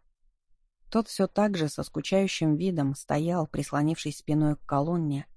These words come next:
словно происходящее его ничуть не касалось. "Что касается личности преступника", — сказала Нири Лиде, "то, к нашему удивлению и глубочайшему сожалению, им оказался один из школьных слуг".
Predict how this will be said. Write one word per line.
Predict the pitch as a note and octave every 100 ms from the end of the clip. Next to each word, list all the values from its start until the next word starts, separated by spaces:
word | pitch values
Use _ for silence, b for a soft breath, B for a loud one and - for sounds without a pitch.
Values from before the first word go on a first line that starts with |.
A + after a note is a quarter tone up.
| - _ _
словно | - D#3+ D3+ D3
происходящее | D3+ C#3+ - D3 D#3 D#3 - C#3+
его | D3 D3
ничуть | C#3+ C#3+ - -
не | C#3+
касалось. | C#3+ C#3 C3+ C3 C#3 - - _ _ _ - - - _ _ _ _ -
"Что | - - D#3
касается | E3+ E3 F3+ F3+ - E3
личности | D#3+ E3 - D3+ C#3+ -
преступника", — | C#3+ D3 - G3 - C#3+ C3+ B2+ C3 - _ _ _ _
сказала | - - C#3+ C#3
Нири | C#3 C#3+ C#3
Лиде, | C#3 C#3 C#3 C3+ - _ _ _ _ _ - _ _ -
"то, | E3+
к | -
нашему | D#3+ F3+ F3 E3+ E3
удивлению | D#3 D#3 D3+ E3 F3 D3
и | C#3+
глубочайшему | C3+ C#3 D3 - D#3+ D#3+ - C#3+ C#3+
сожалению, | D3 D3 D3 E3 D#3+ C#3+ C3+ - - _ _ _ -
им | D#3+ C#3+
оказался | C#3 D3 D#3 D3+ - C#3+
один | C#3 D3 D3
из | C#3+
школьных | - - C#3 C#3 C#3+
слуг". | - - C#3+ - -